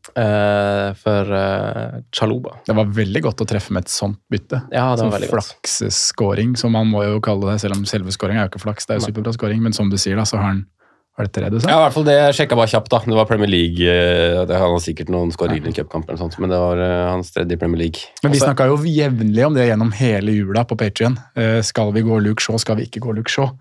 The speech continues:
Speaker 1: Mm.
Speaker 2: Er spilletiden sikker? Holder f-, kroppen hans? Og det er jo
Speaker 1: Mm.
Speaker 2: ikke målpoeng inn, liksom. Det var sånn vi satt, og så
Speaker 1: Mm.
Speaker 2: bare, bam, femten, femten, femten kjempe.
Speaker 1: <laughs> Ja, så var han ganske god. Han er jo
Speaker 3: Men det er jo halvannet år siden man pratet om han som verdens beste venstrebekk.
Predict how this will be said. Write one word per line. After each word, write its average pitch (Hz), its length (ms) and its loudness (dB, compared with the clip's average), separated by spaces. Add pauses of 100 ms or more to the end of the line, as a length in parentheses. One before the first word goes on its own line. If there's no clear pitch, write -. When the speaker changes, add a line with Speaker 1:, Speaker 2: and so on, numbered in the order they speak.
Speaker 1:
Mm. 123 220 -2
Speaker 2:
Er 107 320 2
spilletiden 131 560 2
sikker? 127 480 0
Holder 107 240 0
f-, 110 400 -2
kroppen 123 360 0
hans? 131 440 0
Og 123 140 0
det 110 80 2
er - 20 0
jo 104 80 -2
Speaker 1:
Mm. - 0 -
Speaker 2:
ikke 135 160 0
målpoeng 123 480 0
inn, 170 80 4
liksom. 143 240 2
Det 139 80 2
var 131 80 0
sånn 131 80 2
vi 131 80 2
satt, 156 160 2
og 131 140 4
så 127 80 2
Speaker 1:
Mm. - 20 -2
Speaker 2:
bare, 113 200 0 (360)
bam, 135 220 -2
femten, - 500 0
femten, 139 400 0
femten 240 320 2
kjempe. 196 200 -2
Speaker 1:
<laughs> - 40 -8
Ja, 139 140 4
så 147 120 2
var 175 140 4
han 127 80 4
ganske 127 180 0
god. 131 300 4
Han 120 160 4
er 143 40 4
jo 135 60 4
Speaker 3:
Men 113 60 4
det 127 80 6
er 135 80 6
jo 190 80 4
halvannet 190 300 4
år 123 100 4
siden 120 200 2
man 127 180 2
pratet 123 260 2
om 101 60 2
han 101 120 2
som 104 140 -2
verdens 92 160 0
beste 101 160 -2
venstrebekk. 92 480 -2